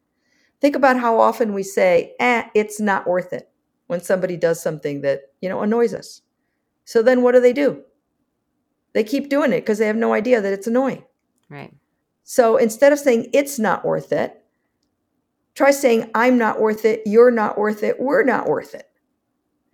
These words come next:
Speaker 1: A kind of different meaning, isn't it?
Speaker 2: Yeah.
Speaker 1: And so,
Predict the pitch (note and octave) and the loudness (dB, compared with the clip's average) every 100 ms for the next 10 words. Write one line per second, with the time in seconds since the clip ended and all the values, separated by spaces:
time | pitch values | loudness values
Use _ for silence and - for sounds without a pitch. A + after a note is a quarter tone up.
0 | - A#3 B3+ C#4+ C4+ B3+ C4+ C#4 C#4 B3 | -14 -10 -6 -2 0 -2 -4 -6 -4 -4
1 | C#4+ F#3+ - D#3+ D3+ - _ _ _ _ | -2 -2 -4 -8 -10 -16 _ _ _ _
2 | _ _ _ _ _ _ - D#3+ E3 _ | _ _ _ _ _ _ -20 -20 -20 _
3 | _ _ _ _ _ _ _ _ _ G#3+ | _ _ _ _ _ _ _ _ _ -6
4 | G#3+ - B3 A#3 A3+ - | -6 -2 0 2 0 -2